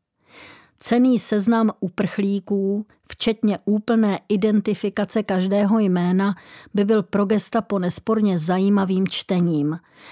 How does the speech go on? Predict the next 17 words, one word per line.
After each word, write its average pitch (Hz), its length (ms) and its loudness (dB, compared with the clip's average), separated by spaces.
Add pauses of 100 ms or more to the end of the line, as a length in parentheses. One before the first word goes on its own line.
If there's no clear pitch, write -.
(220)
a 185 100 0
jemu 208 500 2
by 180 160 0
zajistil 220 640 -2
okamžitou 202 680 -2
cestu - 380 -6
do 165 120 -2
vězení. 147 600 -6 (720)
Proto 214 320 0
raději 214 360 0
z - 120 -10
autobusu 202 540 -2
vystoupil 202 600 -2
ještě 185 320 -2
před - 280 -6
kontrolním 190 640 0
stanovištěm 170 960 -4